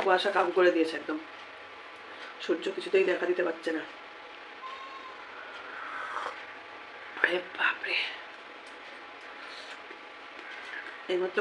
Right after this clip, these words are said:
খুললাম কানের চাদরটা, ঘর থেকে বেরোতে পারছি না বাইরে, রোদ না উঠলে বাইরে বেরোনোই যাবে না, এখনো অন্ধকার। দেখো সেই ছটার সময় উঠেছি, এখন নটা বাজে, তিন ঘন্টা সময়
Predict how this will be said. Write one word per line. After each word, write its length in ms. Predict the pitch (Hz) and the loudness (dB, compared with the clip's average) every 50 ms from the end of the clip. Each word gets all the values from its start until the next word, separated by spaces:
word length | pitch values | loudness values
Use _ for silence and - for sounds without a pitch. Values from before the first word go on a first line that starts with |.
| 202 - | 4 6
খুললাম 300 | 180 180 185 180 170 160 156 156 - - | 8 8 8 8 6 4 0 -4 -2 0
কানের 240 | 175 175 170 160 - | 2 2 2 2 4
চাদরটা, 340 | 175 165 160 160 160 - 156 147 - - - - - - - - - - - - - - - - 147 | 6 8 8 6 6 4 -2 -2 -4 -6 -12 -12 -12 -14 -14 -14 -14 -12 -12 -12 -12 -8 -4 0 4
ঘর 100 | 147 151 156 156 - | 6 6 6 6 4
থেকে 140 | - 170 185 170 | 4 4 6 8
বেরোতে 200 | 170 165 170 - - 190 | 10 10 10 8 6 4
পারছি 200 | 180 - - 165 | 4 4 2 2
না 60 | 156 156 156 | 2 4 4
বাইরে, 220 | 151 151 147 147 - - - - - - - - - - - - - | 4 4 4 2 -2 -4 -6 -6 -6 -6 -6 -6 -8 -8 -6 -2 2
রোদ 140 | 165 170 170 175 | 2 4 6 6
না 40 | 175 170 | 6 6
উঠলে 160 | 170 - 196 165 | 6 4 4 4
বাইরে 160 | 160 151 165 170 | 6 6 6 6
বেরোনোই 260 | 160 156 156 175 180 165 | 6 6 8 8 8 8
যাবে 140 | 151 147 151 147 | 8 6 2 0
না, 60 | 156 - - - - - - - - - - - - - | -2 -4 -8 -10 -14 -14 -14 -14 -12 -12 -10 -10 -8 -4
এখনো 180 | - 175 190 180 160 | 2 6 8 8 10
অন্ধকার। 360 | 156 156 165 160 165 151 151 - - - - - - - - - - - - - - - - - - - - - - - - - - - - - - - - - - - - - - - - - - - - - - - - - - - - - - - - - - - - - - - - - - - - 151 | 8 8 6 6 4 2 0 -2 -6 -10 -12 -14 -14 -16 -16 -16 -16 -16 -14 -14 -14 -14 -14 -12 -12 -12 -12 -12 -12 -12 -12 -12 -14 -14 -12 -12 -10 -10 -10 -10 -10 -10 -10 -10 -10 -12 -10 -10 -10 -10 -8 -8 -8 -8 -8 -8 -10 -10 -14 -14 -14 -14 -14 -14 -14 -14 -14 -14 -14 -14 -14 -12 -12 -6 -2 0
দেখো 180 | 151 - - 165 165 | 2 2 4 4 6
সেই 140 | - 185 190 196 - | 6 8 8 8 6
ছটার 200 | - 156 165 - | 4 2 2 2
সময় 160 | - 202 190 180 | 4 6 6 6
উঠেছি, 200 | 180 190 196 277 254 202 | 6 4 6 8 8 8
এখন 140 | - 175 175 165 | 8 6 4 2
নটা 160 | 156 160 175 156 | 2 2 2 2
বাজে, 180 | 151 151 160 160 - | 2 0 -2 -2 0
তিন 140 | 165 180 190 185 160 147 | 4 4 4 6 4 4
ঘন্টা 260 | 147 151 156 165 165 165 - | 4 4 6 6 4 4 2
সময় 240 | 143 151 151 151 | 0 -2 -2 -2